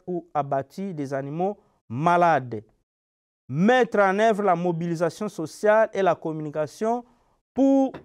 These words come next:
le changement des comportements. Voilà. Quelles sont les personnes vulnérables ? Nous allons terminer notre émission par là. Il y a les enfants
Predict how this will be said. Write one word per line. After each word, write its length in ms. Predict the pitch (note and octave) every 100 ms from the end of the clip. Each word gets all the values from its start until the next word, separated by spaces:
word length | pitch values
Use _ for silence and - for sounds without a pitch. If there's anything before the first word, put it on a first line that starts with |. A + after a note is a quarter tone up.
| -
le 320 | C#3 F#3 G3
changement 720 | F#3+ - G3 F#3+ E3+ G3+ A3+ G#3 -
des 280 | C#3+ D#3+ -
comportements. 840 | - E3+ D3+ C3+ A#2+ - G#2 G#2 F2 _ _ _ _ _ _ _ _ _ D#3+ D#3+ D#3 _ _ E3 D#3+ D#3 _ _
Voilà. 460 | - C3+ E3 D#3+ B2+ -
Quelles 360 | B3+ D4 E4+ C#4+
sont 200 | - C4
les 120 | A3
personnes 760 | - F#3+ F3+ - A3 A3+ A3+ -
vulnérables ? 1000 | A#2 D#3 F#3 F3+ D#3+ D#3+ D3 B2 A2 G2+ _ _ _ _ _ _
Nous 120 | C3
allons 300 | D3 F3 G#3 - _ _ _ -
terminer 300 | F3+ F3+ G3
notre 260 | F#3 E3+
émission 340 | D3+ C#3+ - D#3
par 260 | - B2
là. 240 | C#3 G3+ C#4+ _ _ _ _ _ _ _ _ _ _ _ _ _ -
Il 60 |
y 40 | G3+
a 120 | G#3
les 260 | F#3+ A3+ G#3+
enfants 460 | G#3+ - B3+ C4+